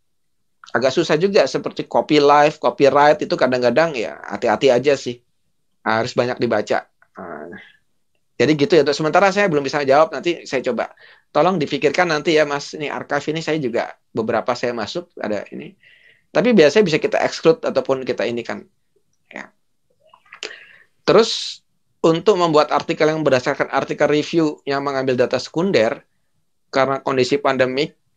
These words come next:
mau terjun langsung ke lapangan, mau sakit, bagaimana cara buat artikel berupa literatur review? Ya, jadi kan sudah ya.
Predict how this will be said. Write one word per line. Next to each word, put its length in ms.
mau 160
terjun 280
langsung 280
ke 80
lapangan, 480
mau 80
sakit, 440
bagaimana 400
cara 220
buat 180
artikel 360
berupa 280
literatur 480
review? 480
Ya, 320
jadi 480
kan 160
sudah 400
ya. 160